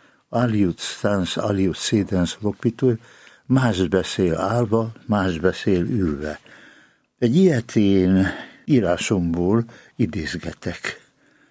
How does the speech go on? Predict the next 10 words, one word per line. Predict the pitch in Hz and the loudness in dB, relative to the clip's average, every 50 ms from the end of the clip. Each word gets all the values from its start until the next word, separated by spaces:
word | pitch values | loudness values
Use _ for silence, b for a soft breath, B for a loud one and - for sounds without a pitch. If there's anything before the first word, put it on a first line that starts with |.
| b b b b b | b b b b b
Szomorú | b - 185 202 185 170 123 117 | b 4 4 4 6 4 4 4
aggodalmat | 113 120 147 143 120 117 98 101 107 101 92 92 92 92 | 4 4 4 4 2 2 4 4 2 2 4 2 0 0
keltő | - - 123 117 113 117 - 117 107 | 0 0 0 0 0 0 0 0 2
értékelések | - - 143 131 113 92 - 101 90 82 - 98 87 82 87 80 76 80 87 87 - | 2 4 4 4 2 2 0 -2 -2 0 0 0 0 2 0 0 0 -2 -4 -4 0
jutottak | 110 113 113 - 110 - - - 90 80 - - | -2 -2 0 0 -2 -2 -2 -6 -6 -6 -4 -6
el | 87 76 | -6 -4
hozzám | 73 - 113 107 - - 98 90 82 | -2 0 0 0 2 0 0 0 2
ezekben | 90 92 82 98 92 78 76 87 85 80 | 0 0 0 -2 -2 -2 -2 -2 -2 0
a | 78 | 0
napokban. | 80 82 76 76 - - 82 76 80 - - - 82 82 - | 0 0 -2 -2 -6 -8 -8 -8 -6 -8 -8 -8 -8 -10 -16